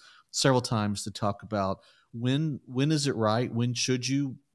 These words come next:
What are some things? What are some steps about seeking mental health treatment, about counseling, and also just about overall how to improve your mental health, how to invest in that?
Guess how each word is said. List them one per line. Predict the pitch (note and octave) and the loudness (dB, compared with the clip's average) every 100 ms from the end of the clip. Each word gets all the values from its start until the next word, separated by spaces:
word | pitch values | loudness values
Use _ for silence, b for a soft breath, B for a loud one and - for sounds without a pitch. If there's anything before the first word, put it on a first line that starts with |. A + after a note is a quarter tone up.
| G#2+ | _
What | A#2 B2 | -2 0
are | |
some | A#2+ - G2 | -2 -4 -4
things? | A2 A2 A2 | -2 -2 -2
What | G#2+ | 0
are | A#2 | 0
some | - | -2
steps | G2+ - A2 - - | -6 -2 -2 -2 -6
about | G2 F#2+ | -6 -4
seeking | - - A#2 A#2 G#2+ G2+ b b b | -2 -2 -2 0 0 -2 b b b
mental | A#2 A2+ A#2+ A#2 G#2+ | -18 -6 0 2 4
health | A2+ - | 2 0
treatment, | - B2 D3 E3+ | -2 -2 0 -4
about | A#2 G2+ F#2+ - | -8 -6 -6 -6
counseling, | - G#2+ A2 - B2+ D#3+ - _ _ _ _ | -6 -4 -4 -4 -4 -4 -6 _ _ _ _
and | A2 G2+ F#2+ F#2+ | -4 -2 -2 -4
also | G#2 G#2+ - A2+ G#2+ G2+ | -2 -2 -2 0 2 0
just | G2+ F3+ - | -2 -4 -4
about | G3 F#3+ | -2 2
overall | B2 A#2+ B2 A#2 | 2 4 4 4
how | A#2+ A#2 | 2 2
to | |
improve | A2+ A2 B2 A2+ G#2+ | 0 0 0 0 0
your | G#2+ | 0
mental | G2+ G2 | 0 0
health, | F#2 G#2+ D#2+ | 0 -2 -2
how | - | -4
to | G2 | -4
invest | F#2+ F#2 G#2 - | -4 -4 -4 -4
in | G2+ F#2+ | -6 -6
that? | F2 | -6